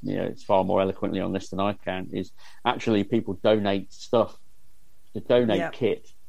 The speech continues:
Speaker 1: One of the other parts of Alan's Shed is actually a bike repair centre, which is sort of opening up. And that came because this guy hadn't passed on, but just older in life, um, wanted to donate his bike repair stuff, which in and of itself you think, "Oh, well, that sounds quite basic."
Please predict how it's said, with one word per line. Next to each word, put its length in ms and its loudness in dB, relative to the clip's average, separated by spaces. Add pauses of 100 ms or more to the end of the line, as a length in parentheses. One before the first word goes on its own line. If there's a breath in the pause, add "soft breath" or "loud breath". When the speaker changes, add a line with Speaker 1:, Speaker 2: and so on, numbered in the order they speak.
(180)
Speaker 1:
One 160 6
of 40 4
the 80 8
other 120 6
parts 300 4
of 60 -4
Alan's 260 4
Shed 220 -2
is 120 -6
actually 280 0
a 80 0
bike 320 4 (260)
repair 600 2
centre, 320 -4
which 200 -6
is 120 -10
sort 140 -2
of 60 2
opening 320 0
up. 200 0 (200 soft breath)
And 120 2
that 160 0
came 220 4
because 180 -2
this 160 -4
guy 320 6 (140)
hadn't 260 0 (120)
passed 300 2
on, 220 8
but 160 -4
just 160 -8 (300)
older 280 2
in 240 0
life, 340 4 (460 soft breath)
um, 340 6
wanted 300 2
to 60 -4
donate 440 2
his 140 0
bike 280 4
repair 280 2
stuff, 220 -4
which 140 -4
in 100 6
and 120 6
of 120 4
itself 360 4
you 60 -8
think, 240 -6
"Oh, 100 2
well, 180 0
that 100 -8
sounds 280 -4
quite 260 0
basic." 380 0